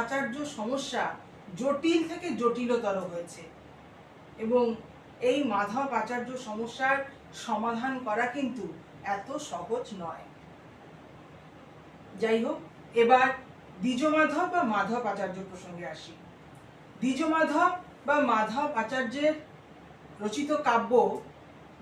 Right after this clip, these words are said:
চট্টগ্রামে জাগরণ নামেও কিন্তু পরিচিত। আট দিন ধরে লোকে রাত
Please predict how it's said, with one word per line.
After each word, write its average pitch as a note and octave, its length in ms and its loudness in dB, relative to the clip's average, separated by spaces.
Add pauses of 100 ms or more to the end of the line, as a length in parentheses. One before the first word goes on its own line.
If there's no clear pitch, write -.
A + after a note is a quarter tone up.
(200)
চট্টগ্রামে A3+ 840 4 (340)
জাগরণ C#4+ 540 8
নামেও C4+ 320 2
কিন্তু A#3+ 360 -4
পরিচিত। F3 460 -8 (1000)
আট B3 360 6
দিন D#4+ 240 -2
ধরে E4 240 0
লোকে B3+ 540 2
রাত A3 260 4